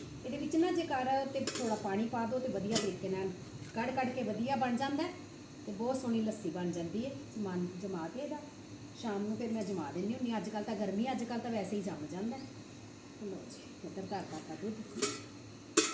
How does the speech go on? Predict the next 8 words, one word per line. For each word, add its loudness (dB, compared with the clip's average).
ਤੇ 2
ਲਓ 4
ਜੀ, 6
ਇੱਧਰ 2
ਕੱਢ -2
ਲਿਆ 6
ਆਪਾਂ 2
ਮੱਖਣ 4